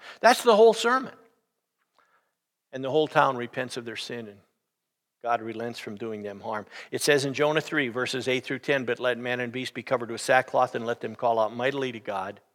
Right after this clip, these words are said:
Let everyone turn from his evil way and from the violence that is in his hand." Who knows, it says, "God may turn and relent and turn from his fierce anger so that we may not perish."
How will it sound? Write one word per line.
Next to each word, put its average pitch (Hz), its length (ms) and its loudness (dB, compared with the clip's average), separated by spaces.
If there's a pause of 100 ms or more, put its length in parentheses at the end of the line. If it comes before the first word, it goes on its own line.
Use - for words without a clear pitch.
(1200)
Let 117 140 -2
everyone 131 340 0
turn 147 240 2
from 139 180 -2
his 123 140 -2
evil 139 220 0
way 135 180 4
and 135 100 -4
from 131 160 0
the 123 80 -4
violence 131 460 4
that 135 120 -2
is 127 140 -4
in 135 120 0
his 123 140 -6
hand." 131 240 -2
Who 302 160 4
knows, 330 640 6
it 117 120 -4
says, 127 340 2 (320)
"God 170 280 8
may 151 180 0
turn 175 380 0
and 139 160 -2
relent 143 580 -2 (1300)
and 107 120 -14
turn 147 220 0
from 127 200 -6
his 117 140 -8
fierce - 260 -2
anger 123 260 -4
so - 180 -8
that 110 120 -10
we 117 140 -8
may 113 140 -6
not 104 260 -8
perish." 110 440 -4